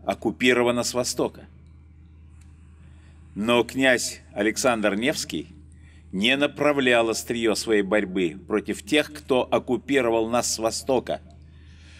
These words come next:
потому что ясно сознавал, что тем, кто пришёл с востока, нужны были наши желудки и кошельки, то есть наши деньги. А вот те, кто пришёл с запада, им нужны были наши души,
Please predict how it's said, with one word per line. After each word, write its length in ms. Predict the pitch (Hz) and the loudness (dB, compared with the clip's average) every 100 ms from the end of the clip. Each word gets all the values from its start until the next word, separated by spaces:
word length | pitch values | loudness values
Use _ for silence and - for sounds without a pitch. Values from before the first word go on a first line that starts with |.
| - | -6
потому 300 | 123 127 143 | 0 0 0
что 120 | - | 2
ясно 440 | 143 147 170 - 151 | 2 4 2 0 -4
сознавал, 800 | 156 131 156 160 123 71 - - - - - | -4 -2 2 4 4 2 -4 -20 -20 -20 -18
что 220 | - 127 | -4 -2
тем, 260 | 123 170 156 | 2 2 0
кто 220 | - 143 | 0 0
пришёл 480 | 117 135 - 156 131 | 2 2 4 2 2
с 120 | - | 0
востока, 640 | 127 117 - 180 190 160 | 0 0 0 2 2 2
нужны 460 | 127 123 107 147 170 | 2 0 0 0 0
были 240 | 139 135 | 2 2
наши 400 | 123 143 143 139 | 2 2 2 0
желудки 640 | 110 127 131 160 - - 147 | 0 0 2 2 2 0 -2
и 240 | - 135 | 0 -2
кошельки, 760 | - 135 - 131 - 107 80 95 - - - - - - - - - - | -2 -2 -2 -4 -6 -8 -8 -10 -20 -20 -20 -20 -20 -20 -20 -20 -10 0
то 100 | 170 | 2
есть 180 | 135 147 | 2 2
наши 280 | 139 156 | 0 0
деньги. 480 | 127 151 101 78 64 - - - - - - - - - - - | 2 2 2 -4 -14 -20 -20 -20 -20 -20 -20 -20 -20 -20 -20 -6
А 140 | 104 107 | 0 2
вот 220 | 110 - | 0 0
те, 180 | 135 117 | 2 2
кто 240 | - 110 | 0 -2
пришёл 480 | - 104 - 98 90 | 0 0 0 0 -2
с 60 | |
запада, 640 | 98 - 160 160 107 76 - - - - - - - - - - - - | -2 2 2 2 -2 -4 -8 -16 -20 -20 -20 -20 -20 -20 -20 -20 -12 0
им 240 | 117 113 | 0 0
нужны 320 | 117 98 113 | -4 -4 -2
были 220 | 107 107 | 0 0
наши 320 | 107 104 - 104 | 2 0 0 -6
души, 480 | 95 95 - - | -4 -6 -6 -10